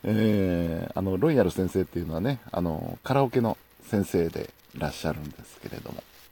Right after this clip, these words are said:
うん。で、まあ、初めてちょっとご挨拶をして、えー、お話をさせてもらったんですが、えー、その印象として、非常にいい人。<laughs> いい人でした、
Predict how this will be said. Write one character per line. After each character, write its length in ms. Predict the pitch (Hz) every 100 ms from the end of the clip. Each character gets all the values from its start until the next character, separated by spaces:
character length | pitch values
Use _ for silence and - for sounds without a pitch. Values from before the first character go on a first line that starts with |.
| -
う 40 | 67
ん。 200 | 50 - - _ _ _ - - - - - - - - - -
で、 160 | - 185
ま 120 | 170
あ、 40 | 120
初 220 | 147 180
め 100 | 143
て 100 | 78
ち 120 | -
ょ 40 |
っ 20 | 104
と 100 | 95
ご 180 | 101
挨 120 | 107 95
拶 380 | 87 - 69
を 40 | 67
し 140 | -
て、 200 | - - - - - - _ -
え 440 | 65 64 60 52 -
ー、 60 | -
お 40 |
話 300 | 78 82 76
を 60 | 71
さ 180 | - 65
せ 80 | -
て 100 | 73
も 100 | 67
ら 80 |
っ 20 | 64
た 100 | -
ん 60 | 55
で 120 | -
す 120 | 76
が、 220 | 82 92 - - _ _ _ _ - _ _ -
え 380 | 76 64 57 -
ー、 20 |
そ 140 | - 143
の 120 | 135
印 260 | 135 131 -
象 120 | 117
と 120 | 92
し 140 | -
て、 220 | - 82 - - - _ _ _ - - - _ _ -
非 120 | 185
常 140 | 202 214
に 100 | -
い 140 | 233
い 20 | 170
人。 240 | - - - -
<laughs> 1300 | 160 - - - - - - - - _ _ - -
い 160 | 190
い 40 | 156
人 220 | - 104
で 140 | 90
し 100 | -
た、 140 | -